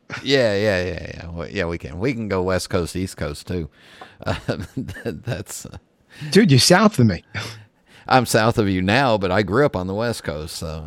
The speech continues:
Speaker 2: I
Speaker 1: Yeah, but you're not there now.
Speaker 2: No, not going back either. Sorry, Mike. You can have it all to yourself. <laughs> Um, s-, so what was the, uh, what was the discussion like with,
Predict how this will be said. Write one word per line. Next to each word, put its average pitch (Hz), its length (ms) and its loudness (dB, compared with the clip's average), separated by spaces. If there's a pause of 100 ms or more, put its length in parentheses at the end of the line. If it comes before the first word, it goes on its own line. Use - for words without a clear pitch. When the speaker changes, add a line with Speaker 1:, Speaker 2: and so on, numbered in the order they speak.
Speaker 2:
I - 20 -4
Speaker 1:
Yeah, 139 140 6
but 131 140 2
you're 147 80 8
not 156 180 6
there 120 180 6
now. 104 280 0 (120)
Speaker 2:
No, 76 440 -2
not 85 200 0
going 87 200 -4
back 82 260 -4
either. 80 300 -6
Sorry, 82 320 -2
Mike. 78 420 -6
You 87 140 -10
can 85 80 -8
have 82 200 -2
it 78 60 -2
all 82 160 0
to 78 60 -6
yourself. 76 580 -10
<laughs> - 60 -20 (420)
Um, 110 440 -4 (1000)
s-, - 200 -4 (480)
so - 180 0
what 190 160 2
was 214 200 6
the, 170 360 2
uh, 151 60 0
what 151 280 0
was 160 160 2
the 160 120 2
discussion 151 540 2
like 87 220 -2
with, - 380 -6